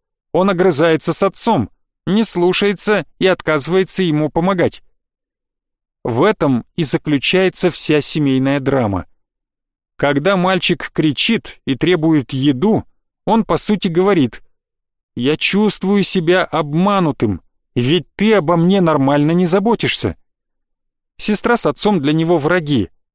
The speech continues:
а матери он просто мстит. Он ворует еду в огромных количествах. Этот нюанс следует проанализировать более тщательно. Нужно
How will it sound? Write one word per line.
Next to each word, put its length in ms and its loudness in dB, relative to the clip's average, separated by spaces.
а 100 0
матери 480 2
он 180 0
просто 360 -2
мстит. 560 -2
Он 220 2
ворует 420 2
еду 320 0
в 80 0
огромных 480 2
количествах. 760 -2
Этот 300 -2
нюанс 380 0
следует 580 0
проанализировать 760 0
более 280 0
тщательно. 640 -2
Нужно 480 0